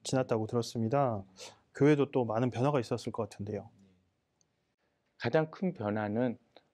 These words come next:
Speaker 2: 우리 성도님들이 선교사적 삶을 사는 것입니다. 그리고 두 번째로는 난민들이 두 가정이나, 저희 아프가니스탄 난민이 두 가정이 저희가 등록을 했고요. 또 유학생들과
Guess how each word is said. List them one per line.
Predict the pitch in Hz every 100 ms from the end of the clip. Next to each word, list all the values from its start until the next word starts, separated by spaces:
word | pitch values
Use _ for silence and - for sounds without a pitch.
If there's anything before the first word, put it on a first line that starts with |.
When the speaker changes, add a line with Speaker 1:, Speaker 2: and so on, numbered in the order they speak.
| -
Speaker 2:
우리 | 107 107
성도님들이 | - 175 180 165 120 113 107
선교사적 | - 196 208 202 143 - 123
삶을 | - 147 139 127 151 156 _
사는 | - - 170
것입니다. | 160 143 - 95 90 - - _ _ _ _ _
그리고 | _ - 101 98
두 | - 113
번째로는 | 160 160 127 104 104 98 92 _ _ _ _ -
난민들이 | 98 113 156 160 110 90 98 98 85 - _ _ _ _ _ - -
두 | 117
가정이나, | 143 131 120 107 101 95
저희 | 101 101 101
아프가니스탄 | 107 - - 120 - 104
난민이 | 98 101 101 110 151 156
두 | - -
가정이 | 113 110 101 90
저희가 | 92 90
등록을 | - 117 131 127 107
했고요. | 92 - 92 87 - - _ _
또 | 143 127 101
유학생들과 | 113 135 - 120 117 101 104 98 104 101